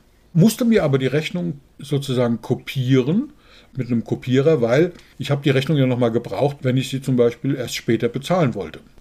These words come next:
Als Beispiel, die Rechnung kommt am dreißigsten vierten, Zahlungsziel fünfzehnter fünfter zum Beispiel. Dann muss ich sie im April abgeben, brauche die Rechnung aber vielleicht nochmal, weil ich sie im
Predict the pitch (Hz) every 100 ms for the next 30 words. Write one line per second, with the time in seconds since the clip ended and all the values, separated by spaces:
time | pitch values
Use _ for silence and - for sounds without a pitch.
0 | - 120 - 117 135 - 208 123 - -
1 | - - 127 131 147 123 - 127 131 120
2 | 117 104 - 120 120 127 113 - 160 170
3 | 214 247 - - - - - 139 127 131
4 | 123 - 123 - 139 139 131 110 104 170
5 | 208 - 202 202 180 165 156 - 175 170
6 | _ - 117 127 165 196 - 180 139 131
7 | 139 - _ 117 - 123 120 127 135 -
8 | 196 220 247 247 220 - - 135 139 151
9 | 151 160 147 139 139 139 135 123 127 123
10 | 113 113 113 - 120 143 113 110 120 127